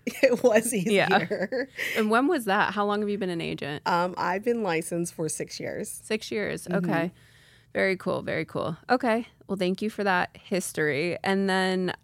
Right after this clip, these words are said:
Speaker 2: I'm curious, once you got licensed,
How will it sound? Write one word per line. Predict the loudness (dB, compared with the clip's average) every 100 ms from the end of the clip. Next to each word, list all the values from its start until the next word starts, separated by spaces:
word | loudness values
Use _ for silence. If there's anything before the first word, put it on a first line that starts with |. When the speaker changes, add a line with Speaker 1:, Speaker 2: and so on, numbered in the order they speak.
| 0
Speaker 2:
I'm | 0 0
curious, | 0 2 4 2 0 -4 -10 -10
once | -2 -2 -2
you | -4 -6 -8 -2
got | 0 2 0
licensed, | -4 -4 -4 -4 -6 -4 -4 -4 -8 -12